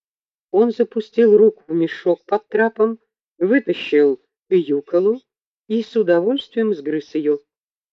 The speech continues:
Странный звук раздавался наверху через равные промежутки времени.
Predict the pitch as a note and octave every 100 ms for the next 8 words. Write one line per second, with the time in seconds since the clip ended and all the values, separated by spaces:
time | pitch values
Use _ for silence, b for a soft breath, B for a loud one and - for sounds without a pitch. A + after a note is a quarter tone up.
0 | _ _ _ _ _ _ _ _ _ C#3+
1 | G3 B3+ C4+ C#4 A3+ E3 F3 C3+ - B2+
2 | B2 A2+ C#3+ E3+ E3 - C#3+ C#3+ C3 C3
3 | - - A3 - - E3+ D3 C3+ D#3+ G3
4 | A3 A3 - G3+ F3+ F3+ F#3 - F3 C#3
5 | B2+ A2+ A#2 A2 -